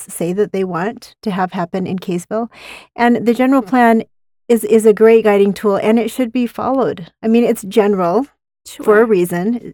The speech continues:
Speaker 1: We try
Speaker 2: Sure.
Speaker 1: not to be overly specific because we still want council members and planning commissioners to be able to make decisions that fall within the guidelines of the general plan. But it's, it's a, it's a plan that we want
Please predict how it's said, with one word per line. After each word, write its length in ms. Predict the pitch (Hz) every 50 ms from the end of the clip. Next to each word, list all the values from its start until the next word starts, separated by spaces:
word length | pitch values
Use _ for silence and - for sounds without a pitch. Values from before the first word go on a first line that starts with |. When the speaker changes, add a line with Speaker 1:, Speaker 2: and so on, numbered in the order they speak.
| _ -
Speaker 1:
We 80 | - 208
try 100 | 247 226
Speaker 2:
Sure. 100 | 220 202
Speaker 1:
not 160 | 208 202 - -
to 80 | -
be 140 | 190 196 196
overly 340 | - 202 196 226 233 226 214
specific 560 | 202 - - 180 - - 165 165 - 185 208 _
because 320 | - 185 - 208 190 180
we 80 | 185 185
still 260 | 175 - - 202 190 180
want 280 | 185 180 175 - - _ _ - - - - - _ _ _ _
council 340 | - 202 190 185 185 - 208
members 420 | 190 185 185 190 185 196 196 196 190
and 120 | 202 185
planning 280 | - 185 165 175 185 180
commissioners 540 | - 196 180 180 175 - 196 190 196 196 -
to 120 | - 214
be 100 | 185 190
able 260 | 180 175 165 175 175
to 300 | 175 - - - 170 165
make 220 | 170 180 185 202 185
decisions 640 | - 226 208 - 151 160 170 175 175 214 226 - - _ _ _ _
that 160 | - 170 -
fall 200 | - 208 196 190
within 560 | 185 185 180 185 - 190 208 226 208 185 175
the 80 | 180 190
guidelines 440 | 175 175 185 226 214 180 160 175 -
of 60 | 180
the 60 | 175
general 240 | 165 170 165 160 165
plan. 320 | 165 - 165 175 175 196 - _ - - - - - _ _ _ _ _
But 240 | 214 220 214 196 -
it's, 300 | - 226 214 - - - - _
it's 160 | 226 214 -
a, 100 | 220 202 _ _ _ _
it's 180 | - 214 208 -
a 40 | 208
plan 300 | _ - 254 240 240 233
that 120 | 226 - 208
we 120 | 208 214
want 440 | 208 208 202 196 - - - - -